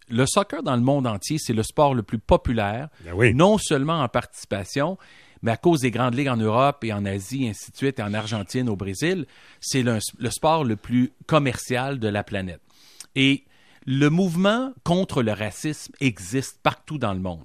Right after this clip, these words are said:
Speaker 2: Mhm.
Speaker 1: Et des joueurs, que ce soit Ronaldo ou Messi, qui sont des stars mondiales,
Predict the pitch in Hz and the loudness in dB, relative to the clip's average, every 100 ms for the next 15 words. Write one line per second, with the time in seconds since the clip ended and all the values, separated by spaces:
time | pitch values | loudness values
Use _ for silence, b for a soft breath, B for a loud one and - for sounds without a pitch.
0 | - 101 85 135 135 175 151 202 240 233 | -12 -4 0 2 4 2 2 0 0 0
1 | 151 - 135 131 185 160 123 143 123 110 | -2 -2 -4 -2 0 2 2 2 2 0
2 | 131 113 101 - 180 160 - 117 98 92 | 0 0 -2 -6 -12 -10 -6 -6 -4 -6
3 | - 123 117 101 90 90 135 180 139 | -4 0 0 0 -6 -6 -6 -6 -8